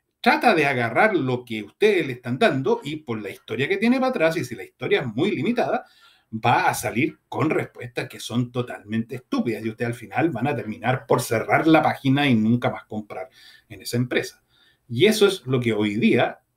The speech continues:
está pasando con estos reconocedores de texto, que todavía están en su fase inicial, pero son típicos sistemas que están con una secuencia temporal detrás. ¿Ok? <clears throat>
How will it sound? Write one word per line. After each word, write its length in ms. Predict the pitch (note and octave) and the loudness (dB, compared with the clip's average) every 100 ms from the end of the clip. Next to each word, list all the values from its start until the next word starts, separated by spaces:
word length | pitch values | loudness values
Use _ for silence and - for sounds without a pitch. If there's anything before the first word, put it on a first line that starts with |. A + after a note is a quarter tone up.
| _ _ - | _ _ -8
está 320 | B2+ - A#2 | -6 -2 0
pasando 500 | E3 - G#2 A#2 D3 | 0 0 -4 -2 -2
con 220 | B2 C3 - | -2 -2 -4
estos 340 | G#2 - A#2+ | -12 -8 -6
reconocedores 680 | A#2+ A2+ G#2 - F#2+ G2+ G#2 | -4 -4 -8 -10 -8 -8 -4
de 100 | A2 | -6
texto, 380 | F2 - - - | -6 -12 -16 -10
que 120 | G#2 | 0
todavía 240 | A2+ D#3 | 4 4
están 400 | D#3 - D#3 D#3+ | 4 4 4 2
en 220 | C3 C#3+ C3 | 4 4 4
su 180 | C#3 | 0
fase 300 | C3 B2 A#2+ | 2 2 2
inicial, 340 | C#3 D3+ D3+ F3 | 0 2 0 2
pero 160 | G#3+ A3+ | 4 4
son 280 | D#3 D#3+ - - - - _ - | 4 4 0 -14 -20 -20 _ 0
típicos 680 | A#2+ B2+ C3+ C#3+ F#3+ G3+ - | 2 2 2 6 4 4 -4
sistemas 720 | E3 - G2+ F#2+ A#2 - - _ _ _ _ | -8 -6 -6 -2 -2 -4 -10 _ _ _ _
que 120 | A#2+ | -2
están 420 | A#2 - G2+ G#2+ - _ - | -2 -4 -6 -8 -10 _ -8
con 320 | G#2 G#2+ - | -4 -4 2
una 180 | A#2 G#2+ | 2 2
secuencia 540 | A2+ G2+ F#2+ - G#2+ | 0 0 0 -2 -2
temporal 540 | A2 G#2 C3 D3+ A#2+ - | 0 2 4 6 6 2
detrás. 420 | - - - - _ _ - - - - - | -8 -14 -18 -20 _ _ -20 -20 -20 -20 -20
¿Ok? 160 | - A#2 A#2+ - | -12 -8 -4 4
<clears throat> 760 | G3 - E3+ - - - - | 4 6 4 4 -6 -8 -10